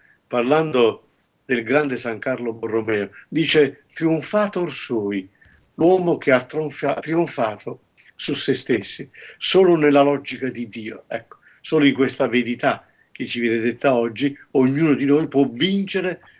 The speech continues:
sul proprio egoismo e sul proprio limite e cominciare un'esistenza nuova, perché noi già qui, già adesso, in questo momento,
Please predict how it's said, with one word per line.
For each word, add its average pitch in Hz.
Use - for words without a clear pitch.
sul -
proprio 143
egoismo 135
e 135
sul 131
proprio 135
limite 110
e 127
cominciare 117
un'esistenza 120
nuova, 104
perché 131
noi 156
già 160
qui, -
già 143
adesso, 123
in 131
questo 160
momento, 131